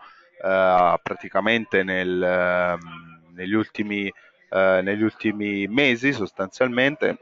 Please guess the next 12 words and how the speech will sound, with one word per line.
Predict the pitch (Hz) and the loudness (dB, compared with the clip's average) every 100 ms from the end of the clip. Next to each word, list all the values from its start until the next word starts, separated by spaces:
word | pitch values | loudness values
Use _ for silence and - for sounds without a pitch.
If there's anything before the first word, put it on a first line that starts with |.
| - - | -12 -14
soprattutto | - - 113 107 101 | -14 -8 -6 -2 0
nell'ultimo, | 95 101 104 - 107 101 92 - _ _ _ | 0 0 -2 -4 -6 -2 -2 -4 _ _ _
eh, | - 98 95 92 | -2 2 2 0
nell'ultimo | 98 110 110 123 131 147 | -2 -4 -4 -2 2 4
anno, | 104 117 123 | 4 2 -2
perché | - 95 | -4 -12
comunque | 90 101 113 - 101 - _ _ _ | -8 -6 -6 0 0 -2 _ _ _
abbiamo | - 107 107 | -2 0 0
una | 101 95 | -2 -2
proiezione | 101 101 - 117 101 | -2 -2 -2 -4 -2
piuttosto, | 98 - 104 - - 107 - _ _ _ | -6 -2 -2 -2 -2 -2 -2 _ _ _
eh, | 107 104 | 2 2